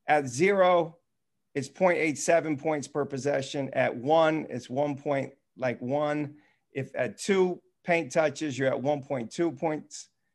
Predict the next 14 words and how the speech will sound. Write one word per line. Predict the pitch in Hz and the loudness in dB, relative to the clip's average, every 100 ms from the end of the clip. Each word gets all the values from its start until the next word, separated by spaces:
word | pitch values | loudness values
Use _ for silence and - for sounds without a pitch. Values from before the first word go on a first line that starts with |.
| _ _ | _ _
per | - | -6
possession. | 135 135 151 143 165 147 | -2 2 2 0 -2 0
And | 139 135 | 0 2
then | 135 123 | 0 0
at | 127 - | -2 -2
three | 147 151 | -4 -4
plus, | - 151 147 127 | -2 -2 -2 -4
you're, | 131 | -6
like, | 117 123 | -6 -4
at | 120 | -8
one | 110 135 127 | -4 -4 -4
point | - 120 | -4 -8
seven | - 135 113 110 | -4 -4 -4 -8
five. | - 117 107 | -4 -2 -2